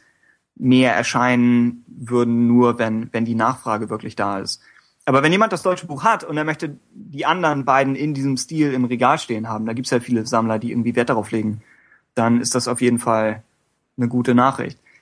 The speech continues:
Äh, Teil zwei erscheint zehnter November dieses Jahres und der nächste dann am neunten Februar zweitausendfünf,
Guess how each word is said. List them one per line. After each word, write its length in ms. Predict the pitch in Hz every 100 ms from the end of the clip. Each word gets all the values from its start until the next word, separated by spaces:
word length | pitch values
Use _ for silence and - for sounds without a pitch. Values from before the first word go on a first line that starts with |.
| _ _ -
Äh, 280 | 123 123 120
Teil 220 | 151 160
zwei 280 | - 180 190
erscheint 840 | 170 180 160 180 190 - - - _
zehnter 540 | - - - 185 196 180
November 560 | 170 175 214 226 226 - - _ -
dieses 300 | 180 185 185
Jahres 520 | 180 185 190 202 - _ _ _ _ _ -
und 280 | 139 139 135
der 80 | 127
nächste 300 | 131 - 120
dann 180 | 120
am 140 | 120 120
neunten 300 | 120 120 123
Februar 400 | 127 - 120 113
zweitausendfünf, 720 | - 113 117 107 - 113 -